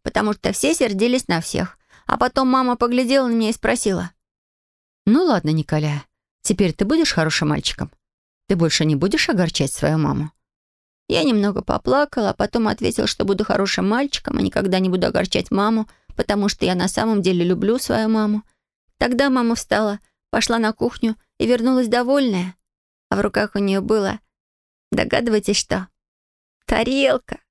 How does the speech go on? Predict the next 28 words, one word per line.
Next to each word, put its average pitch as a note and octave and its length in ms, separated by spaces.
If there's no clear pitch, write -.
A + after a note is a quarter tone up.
со - 160
здоровенным B3+ 800
клубничным C4 920
мороженым. B3 760
Я C#4+ 240
бросился C4+ 540
обнимать C4+ 480
маму, A3+ 340
сказал, A3+ 340
что - 180
она A#3+ 140
самая C#4+ 320
классная C4+ 360
мама A#3+ 240
на A#3 120
свете. - 400
Она B3+ 280
сказала, G3+ 400
что - 180
я A3 160
ее A#3 220
крольчонок, G#3 680
и - 60
мороженого A3+ 480
я G3 120
съел - 220
целую A#3 320
кучу, A3 340